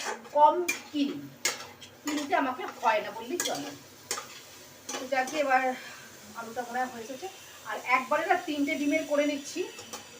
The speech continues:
তিনটে ডিমের করে নিচ্ছি, এক পিস ডিম আপনাদের সরকারের জন্য রাতে রেখে দেবো।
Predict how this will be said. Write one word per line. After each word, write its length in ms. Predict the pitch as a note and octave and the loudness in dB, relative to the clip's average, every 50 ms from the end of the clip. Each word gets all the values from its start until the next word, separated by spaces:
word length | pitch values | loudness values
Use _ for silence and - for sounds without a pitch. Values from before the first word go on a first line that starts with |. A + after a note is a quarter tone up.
| - - - - - - - - - | -18 -18 -18 -18 -20 -20 -20 -16 -8
তিনটে 280 | - C4+ C4 C4+ C#4+ C#4+ | -6 -2 0 0 0 0
ডিমের 260 | C#4+ C4 B3+ C4 C4 | -2 0 0 0 0
করে 220 | B3+ A#3+ A3+ G#3+ | 0 0 -2 0
নিচ্ছি, 320 | G3+ F#3 - - - - - - - - - - - - - | -4 -6 -6 -6 -10 -12 -12 -12 -12 -14 -16 -16 -14 0 2
এক 140 | A3+ B3 - - | 4 4 4 2
পিস 140 | - D4+ C#4+ B3 - - | -2 -2 -4 -6 -4 -2
ডিম 160 | C#4+ F#4 F4+ | 0 4 4
আপনাদের 280 | C#4+ A#3 B3 B3 F#3+ | 4 4 4 0 -2
সরকারের 400 | F#3 - B3+ - - A#3 A#3 A#3+ | 0 0 -2 0 0 -2 -4 -2
জন্য 120 | A#3+ C#4 F4 | -4 -2 0
রাতে 240 | E4+ - - B3+ A#3 | 0 0 0 0 -2
রেখে 260 | G3 F#3 - - F#3 | -4 -4 -4 -6 -12
দেবো। 220 | D#3+ D3 D3 C#3+ | -12 -12 -12 -14